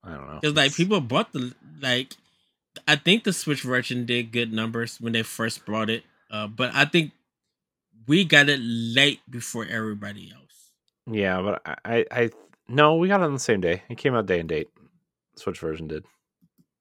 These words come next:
Speaker 2: I thought it came in April and Microsoft had it in March.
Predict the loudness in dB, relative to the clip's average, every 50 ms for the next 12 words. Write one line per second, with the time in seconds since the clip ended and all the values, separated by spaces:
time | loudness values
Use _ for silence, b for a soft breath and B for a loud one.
0 | _ _ _ _ _ _ _ _ _ _ _ _ _ _ _ _ _ _ _ _
1 | -16 -16 -16 -16 _ -4 -2 -2 -2 -2 -2 -2 0 0 2 0 0 0 2 0
2 | 0 0 0 -4 -2 -2 0 0 0 2 0 0 0 -4 -6 -6 -6 -6 -4 -4
3 | -2 -2 -2 -2 -2 -4 -4 -4 -4 -2 -2 -2 -2 -2 -4 -6 -10 -12 -18 -20
4 | -18